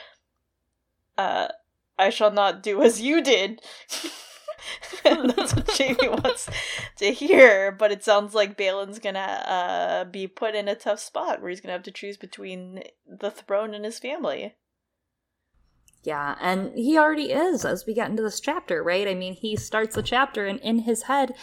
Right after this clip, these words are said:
Speaker 2: he has to keep a straight face about this fucking insane plot. Let me just
Speaker 1: <laughs> Yeah.
Speaker 2: reiterate.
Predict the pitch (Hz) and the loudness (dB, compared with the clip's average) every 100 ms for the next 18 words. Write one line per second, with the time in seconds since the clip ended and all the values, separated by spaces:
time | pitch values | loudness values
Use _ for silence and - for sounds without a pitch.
0 | - - 294 285 262 277 - 285 294 - | -20 -6 0 0 0 -6 -2 -2 0 -2
1 | - 285 - - 311 269 - 254 254 277 | -2 -4 -4 -6 -4 -2 -2 2 4 4
2 | 247 262 - 302 311 294 247 - - 370 | 2 -2 2 0 4 4 4 2 4 8
3 | 370 370 349 - 370 349 339 320 294 285 | 10 10 10 6 6 8 10 10 8 6
4 | - 294 226 147 127 - - - - - | 6 6 8 6 2 -6 -20 -20 -20 2
5 | 247 262 349 339 339 - 247 226 240 220 | 4 4 2 2 6 8 8 8 8 8
6 | 165 151 | 4 0